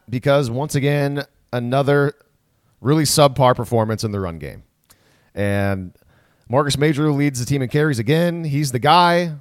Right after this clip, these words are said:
uh, nineteen for sixty-six, three and a half yards per carry. And he looked really good at the start of the game. Uh, good vision. Again, his shoulders squared to the line going straight.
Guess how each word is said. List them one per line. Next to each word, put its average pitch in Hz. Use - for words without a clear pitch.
uh, 107
nineteen 156
for -
sixty-six, -
three 143
and 151
a 135
half 135
yards 117
per 110
carry. 76
And 117
he 139
looked 220
really 190
good 180
at 180
the -
start 156
of 147
the 131
game. 143
Uh, 95
good 156
vision. 175
Again, 151
his 131
shoulders 180
squared 165
to 165
the 151
line 147
going 147
straight. 175